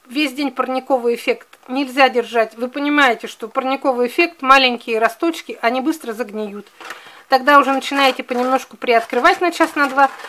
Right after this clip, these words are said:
Как только показываются листики, убираете. И иногда пикировать приходится даже в фазе двух семидолей. Крошечные, крошечные, крошечные, если загущенный посев.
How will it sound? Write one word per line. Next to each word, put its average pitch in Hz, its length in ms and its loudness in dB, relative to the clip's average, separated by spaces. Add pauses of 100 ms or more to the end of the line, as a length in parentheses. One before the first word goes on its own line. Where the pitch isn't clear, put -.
(180)
Как 302 200 4
только 294 280 -2
показываются 277 680 0
листики, 262 600 -4 (100)
убираете. 226 1040 -2 (600)
И 285 120 0
иногда 302 380 4
пикировать 277 580 2
приходится 254 600 -8
даже 240 240 -2
в - 40 -10
фазе 269 360 -2
двух 254 280 -10
семидолей. 254 640 -4
Крошечные, 415 720 -2
крошечные, 370 640 -2
крошечные, 247 720 -6
если 302 300 -6
загущенный 226 640 -6
посев. 220 400 -6